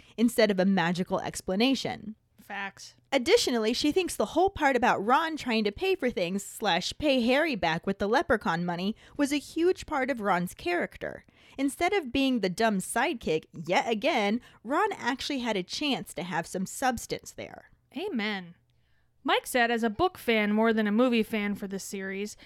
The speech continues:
Speaker 2: he will always advocate for more detail being included in the movies, regardless of the scene. But this is definitely a scene that would have really benefited from more detail,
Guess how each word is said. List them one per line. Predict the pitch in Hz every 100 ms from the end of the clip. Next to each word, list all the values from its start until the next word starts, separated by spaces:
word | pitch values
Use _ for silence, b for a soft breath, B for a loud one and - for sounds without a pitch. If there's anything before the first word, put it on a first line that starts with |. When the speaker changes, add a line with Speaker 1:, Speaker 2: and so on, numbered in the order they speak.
| B
Speaker 2:
he | - 320
will | 311 -
always | 269 330 339 262
advocate | 226 220 220 220 -
for | 214
more | 214 220
detail | 214 214 220 202
being | 196 190
included | 185 190 277 233 214
in |
the | 208
movies, | 214 226 190 175
regardless | 208 226 320 330 277 240
of | 226
the | 208
scene. | - 226 170 156 _ _ _ _ _ _ _ -
But | 269
this | 427 359
is | 254
definitely | 254 247 294 269 262
a | 247
scene | - 247 262
that | 247
would | 233
have | 220 190 196
really | 247 254 226
benefited | 220 220 233 247 247 247 226
from | - 202 202
more | 208 220
detail, | 202 226 226 247 240